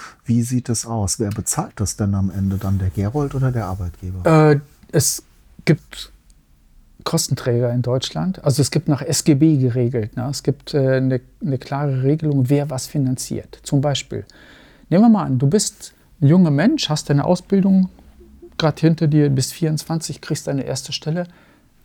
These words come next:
Speaker 2: Arbeitsagentur bezahlt die Hilfsmittel. Du brauchst eine Breilzeile und, und, und. Und die Sachen sind nicht billig.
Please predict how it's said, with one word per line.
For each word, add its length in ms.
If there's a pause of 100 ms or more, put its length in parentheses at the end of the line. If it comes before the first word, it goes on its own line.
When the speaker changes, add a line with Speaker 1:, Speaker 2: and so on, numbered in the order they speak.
Speaker 2:
Arbeitsagentur 640
bezahlt 440
die 80
Hilfsmittel. 560 (340)
Du 80
brauchst 260
eine 100
Breilzeile 840
und, 220
und, 160
und. 180 (220)
Und 160
die 60
Sachen 280
sind 220
nicht 220
billig. 380